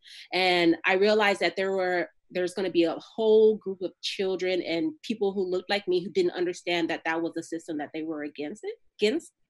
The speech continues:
and that they were gonna have to deal with these, um, these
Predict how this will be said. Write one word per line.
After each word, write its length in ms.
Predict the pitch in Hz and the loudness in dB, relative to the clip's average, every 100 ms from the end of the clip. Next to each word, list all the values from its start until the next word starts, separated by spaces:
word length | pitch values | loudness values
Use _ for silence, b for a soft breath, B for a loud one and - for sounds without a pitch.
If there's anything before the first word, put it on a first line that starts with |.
| B B B B B | B B B B B
and 140 | 196 190 | -4 2
that 180 | 180 180 | 2 2
they 120 | 185 | 0
were 100 | 185 | 0
gonna 160 | 180 175 | -2 -4
have 160 | 175 | -4
to 80 | 175 | -4
deal 260 | 165 170 170 | -2 0 0
with 140 | 165 | -4
these, 580 | 170 165 160 151 - _ _ _ _ - | -4 -2 -2 -4 -14 _ _ _ _ -8
um, 520 | 165 156 - - - _ _ _ _ _ _ _ | -6 -6 -8 -12 -16 _ _ _ _ _ _ _
these 480 | 170 202 202 175 | -6 -2 -2 -6